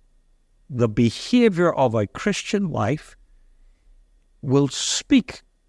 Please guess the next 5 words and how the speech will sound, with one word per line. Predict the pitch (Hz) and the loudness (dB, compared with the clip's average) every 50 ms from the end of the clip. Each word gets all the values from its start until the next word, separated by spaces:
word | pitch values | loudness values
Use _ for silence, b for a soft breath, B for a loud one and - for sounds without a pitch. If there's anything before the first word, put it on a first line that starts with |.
| _ _ _ _ _ _ _ _ _ _ _ _ _ _ _ _ _ _ _ _ _ _ - | _ _ _ _ _ _ _ _ _ _ _ _ _ _ _ _ _ _ _ _ _ _ -2
to | - 143 | 0 2
the | 135 135 139 | 4 4 4
unbelievers | 143 165 160 147 160 156 165 175 160 123 110 107 101 - | 4 4 4 2 2 2 2 2 2 2 0 -2 -2 -2
about | 104 113 127 127 - _ _ _ | 0 0 0 0 -2 _ _ _
Christianity. | - - 135 - - 143 135 147 151 147 127 - - - | -6 -6 -6 -2 -2 -2 0 0 0 -2 -2 -4 -10 -18